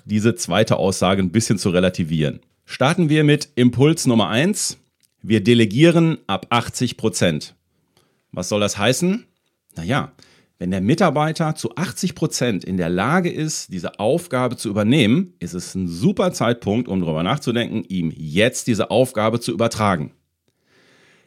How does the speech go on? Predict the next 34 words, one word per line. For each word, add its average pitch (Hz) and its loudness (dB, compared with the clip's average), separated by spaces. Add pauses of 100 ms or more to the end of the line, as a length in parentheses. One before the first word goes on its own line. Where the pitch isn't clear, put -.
(100)
Denn 104 2
wenn 98 4
wir 123 6
warten, 98 0 (480)
bis 120 4
der 107 2 (120)
Mitarbeiter 87 2
so 98 -6
brillant 120 0
ist - -6
wie 135 0
wir 160 2 (180)
in 104 -4
dieser 92 -2
Aufgabe, 87 -2
ja, 104 0
dann 92 -4
können 139 -2
wir - 0
ewig 127 4
warten, 92 -2
dann 101 -2
werden 123 4
wir 107 2
wohl 101 0
nie 110 4
delegieren. 80 0 (480)
Und - -4
eins 135 -2
ist - -6
auch 143 2
mal 127 6
klar, 80 -4 (480)
wir 101 2